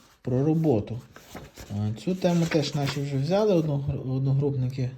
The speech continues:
Ми якраз і самостійно це вивчаємо про професії.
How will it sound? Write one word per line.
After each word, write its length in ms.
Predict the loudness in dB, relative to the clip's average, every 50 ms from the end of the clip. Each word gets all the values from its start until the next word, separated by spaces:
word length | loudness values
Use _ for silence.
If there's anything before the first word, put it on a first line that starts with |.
| -14 -20 -20 _ -20 -20 _ _ _ _ _ _ _ _ -4 -2
Ми 120 | 0 2
якраз 480 | 2 2 0 0 0 -2 -2 -2 -4 -4
і 260 | -2 0 0 -2 -2
самостійно 680 | -4 -4 -2 -2 -2 -2 -2 -2 -2 -2 0 0 -2
це 280 | -2 -2 0 0 -2 -2 -6 -8 -10
вивчаємо 580 | -8 -6 -6 -6 -6 -6 -6 -4 -4 -4 -4 -6 -6 -8
про 80 | -10 -10
професії. 720 | -8 -8 -8 -8 -8 -8 -8 -8 -8 -10 -8 -8 -8